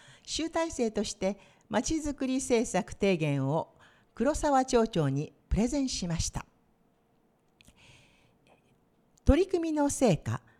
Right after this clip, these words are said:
地域の方をはじめ、企業、大学など多くの方にキャリア教育や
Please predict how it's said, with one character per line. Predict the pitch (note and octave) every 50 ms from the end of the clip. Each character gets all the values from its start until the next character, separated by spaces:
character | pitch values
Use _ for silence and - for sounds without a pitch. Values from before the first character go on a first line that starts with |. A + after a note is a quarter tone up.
| _ _ _ _ _ _ - G3+ -
地 | - C4+ C4+
域 | B3 A#3+ G#3+
の | A3 G#3+
方 | G#3+ A3 G#3+ - A#3+ A#3 A3
を | G#3
は | G3 G3+ F#3
じ | F3+ F#3+ G3
め、 | G3 G3+ G#3 G#3 - - _ _
企 | - - C4 G#3
業、 | G3+ G#3 F#3 E3+ D#3+
大 | D#3 F#3+ B3 D#4 D#4+
学 | D4+ C#4+ C#4+ - B3+ A#3+
な | A#3+ G#3
ど | E3 D#3 D#3+ - - -
多 | B3+ G4 A#4+ A4+
く | - - C#4+
の | A#3+ G3+ F3+
方 | - F#3 F3+ G#3 G3
に | F3+ D3+ C#3+ - - -
キ | - A3 A#3+
ャ |
リ | C#4 D#4 D#4+
ア | D#4 D4+
教 | - - C#4 C4 A#3+
育 | G#3+ F3+ - - D#3
や | C#3 C#3+ D3 E3+